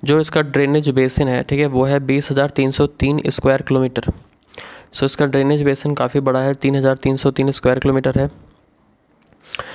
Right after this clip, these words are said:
ये नदी हिमाचल प्रदेश से शुरू होकर पंजाब में enter करती है और पंजाब में जो है ये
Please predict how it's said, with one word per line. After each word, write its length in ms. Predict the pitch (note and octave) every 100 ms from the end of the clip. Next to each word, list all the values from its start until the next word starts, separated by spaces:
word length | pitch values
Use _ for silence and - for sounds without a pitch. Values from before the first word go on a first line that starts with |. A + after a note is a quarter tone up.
| - -
ये 100 | D3
नदी 240 | D#3 D3+ D#3
हिमाचल 400 | D3+ C3+ C3 D3
प्रदेश 340 | C#3+ C#3+ C#3+
से 100 | D3
शुरू 260 | D3 C#3 D3
होकर 260 | C3+ -
पंजाब 380 | C#3+ C3 C3 C3
में 120 | C#3
enter 200 | C3+ C3
करती 320 | C3+ B2+ B2
है 80 | C3+
और 100 | C3+
पंजाब 460 | C3+ C3 B2+ C3 C#3
में 140 | C#3+
जो 120 | C3+
है 120 | C3 C3
ये 240 | C3 D#3